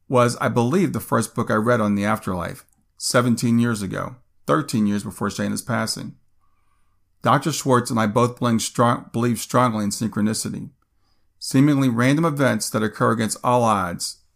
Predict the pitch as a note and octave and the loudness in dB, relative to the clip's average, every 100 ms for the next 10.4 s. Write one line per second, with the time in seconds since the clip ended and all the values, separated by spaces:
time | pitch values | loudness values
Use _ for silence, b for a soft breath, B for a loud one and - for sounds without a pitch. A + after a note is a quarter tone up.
0 | _ - A2+ A2 C3 G#2+ G#2 G2+ F#2+ G2 | _ -2 2 4 4 2 -2 -2 -2 -2
1 | G#2+ - F2+ E2+ - _ _ _ _ _ | -4 -6 -10 -12 -16 _ _ _ _ _
2 | _ _ _ _ _ _ _ _ _ - | _ _ _ _ _ _ _ _ _ -2
3 | B2+ B2+ C3 C3 B2 - D3+ D#3+ D3 C#3 | 2 4 4 2 0 0 2 2 2 2
4 | B2+ B2 - A2 A#2 B2+ C3 C3 B2 A#2 | 2 0 -2 -2 0 0 -2 0 0 0
5 | A#2+ A2+ G#2+ A2+ A2+ G#2+ G#2 G#2 C3 C3+ | 0 -2 0 -2 0 0 -2 0 -2 -2
6 | - - - F#2 - _ _ _ _ _ | -6 -8 -6 -8 -8 _ _ _ _ _
7 | _ C3+ C#3 - - B2 A#2+ A2 B2+ A#2+ | _ 2 2 0 -2 0 0 0 0 0
8 | - A#2+ A2+ A2 G#2 A2+ A2+ G2+ G#2 G2+ | 0 0 0 -2 -2 -2 0 0 -2 -2
9 | G#2 - A2 G#2+ G#2+ G#2 G#2+ G#2 G2 F#2+ | -4 -2 0 0 0 -2 -2 -4 -4 -4
10 | G2 F#2 F#2 - | -6 -8 -12 -18